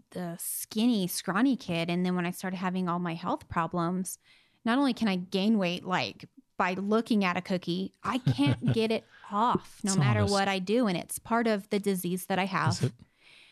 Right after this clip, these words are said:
Speaker 1: And that's been, that's been a hard issue that's driven a lot of my depression too, feeling like people wouldn't love me because I'm
Speaker 2: Yeah.
Speaker 1: a little fatter. Um, <laughs>
Speaker 2: It's
Speaker 1: I
Speaker 2: harder
Speaker 1: mean,
Speaker 2: for women than men.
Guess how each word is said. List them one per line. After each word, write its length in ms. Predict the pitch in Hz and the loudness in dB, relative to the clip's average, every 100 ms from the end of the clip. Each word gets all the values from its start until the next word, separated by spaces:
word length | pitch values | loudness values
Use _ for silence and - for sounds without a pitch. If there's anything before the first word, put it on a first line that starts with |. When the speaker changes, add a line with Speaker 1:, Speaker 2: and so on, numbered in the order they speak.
| - - | -8 -2
Speaker 1:
And 240 | 214 226 | 2 4
that's 340 | 254 403 440 | 4 2 -2
been, 500 | - 349 330 311 294 - - | -2 2 4 4 2 -2 -4
that's 340 | 247 262 359 | 0 2 0
been 280 | - 523 403 | -2 0 2
a 40 | |
hard 340 | 262 190 190 185 - | 2 0 0 -4 -4
issue 400 | 202 185 202 190 | -2 0 2 2
that's 280 | 196 196 | 2 -2
driven 280 | - 202 202 | -2 -2 0
a 80 | 190 | 0
lot 160 | 185 190 | 0 0
of 80 | |
my 160 | 185 190 | 0 0
depression 540 | 269 175 175 175 180 | 0 -2 -4 -4 -4
too, 260 | 170 240 247 | -4 -2 -2
feeling 400 | - 202 190 185 | -2 -4 -2 -2
like 300 | 175 170 - _ | -2 -4 -8 _
people 300 | - - 190 | -14 -8 -4
wouldn't 360 | 185 208 - 180 | -2 -4 -6 -8
love 240 | 143 180 | -8 -2
me 220 | 214 254 403 403 | 2 2 2 0
because 260 | 247 196 | 0 -2
I'm 120 | 190 110 | 0 2
Speaker 2:
Yeah. 140 | 180 | 2
Speaker 1:
a 20 | |
little 180 | 190 175 | 0 -2
fatter. 540 | 175 196 196 233 311 381 - - - - | -2 -2 2 2 2 -2 -10 -18 -18 -2
Um, 240 | 262 285 427 - - - - | 4 6 4 4 0 -2 -2
<laughs> 60 | 339 339 392 392 - | -2 0 -2 -2 0
Speaker 2:
It's 200 | 123 135 | 2 4
Speaker 1:
I 40 | - | 6
Speaker 2:
harder 160 | 147 | 6
Speaker 1:
mean, 80 | 147 | 6
Speaker 2:
for 100 | 135 | 6
women 320 | 123 120 113 | 6 6 6
than 180 | 110 107 | 4 4
men. 340 | 117 98 92 | 4 2 0